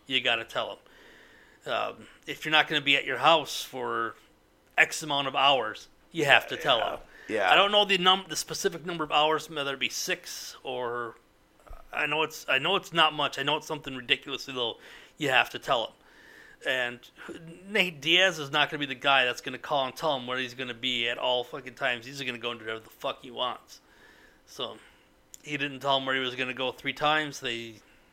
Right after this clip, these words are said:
Speaker 1: found out about it or tried to test him and he wasn't home or whatever it was, and three times and you're out.
Speaker 2: Yep.
Speaker 1: And it's another, Nick's always in trouble, man.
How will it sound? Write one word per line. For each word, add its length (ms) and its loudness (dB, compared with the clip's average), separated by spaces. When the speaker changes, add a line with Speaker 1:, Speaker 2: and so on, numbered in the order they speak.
Speaker 1:
found 280 2
out 160 0
about 320 0
it 200 -10
or 280 -12
tried 240 2
to 40 -12
test 360 -2
him 100 -10
and 60 -4
he 60 -6
wasn't 280 -6
home 420 0
or 80 -4
whatever 360 -2
it 60 -10
was, 420 4
and 260 -10
three 160 -2
times 400 0
and 100 -12
you're 160 -4
out. 260 -4
Speaker 2:
Yep. 220 -6
Speaker 1:
And 420 -4
it's 100 -14
another, 540 2
Nick's 300 4
always 360 8
in 160 -4
trouble, 360 -2
man. 280 -4